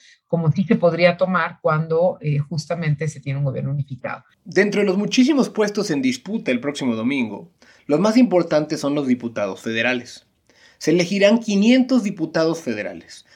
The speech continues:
Speaker 2: trescientos de ellos de mayoría relativa, es decir, que elegimos directamente con nuestro voto. Y los otros doscientos, los plurinominales,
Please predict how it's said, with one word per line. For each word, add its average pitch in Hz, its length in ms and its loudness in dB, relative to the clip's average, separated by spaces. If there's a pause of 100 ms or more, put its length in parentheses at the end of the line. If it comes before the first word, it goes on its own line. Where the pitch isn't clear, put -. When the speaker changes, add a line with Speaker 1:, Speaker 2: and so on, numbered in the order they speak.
(140)
Speaker 2:
trescientos 202 720 0
de 151 80 2
ellos 160 240 2
de 135 80 -2
mayoría 120 480 0
relativa, 123 680 -4 (260)
es 123 100 -4
decir, 160 480 -2
que 143 120 0
elegimos 160 460 2
directamente 127 640 0
con 113 180 -6
nuestro 110 300 -8
voto. 120 340 -10 (540)
Y 170 80 -4
los 180 160 6
otros 254 300 4
doscientos, 202 720 0
los 117 180 -12
plurinominales, 127 1040 0